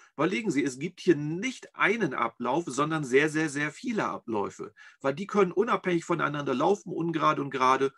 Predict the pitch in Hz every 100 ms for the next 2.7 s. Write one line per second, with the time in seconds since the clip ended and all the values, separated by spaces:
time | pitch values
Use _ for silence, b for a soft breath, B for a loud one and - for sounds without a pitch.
0 | b b 117 139 175 139 123 131 147 -
1 | 120 107 113 - 110 110 - 113 113 113
2 | 127 120 113 98 87 - -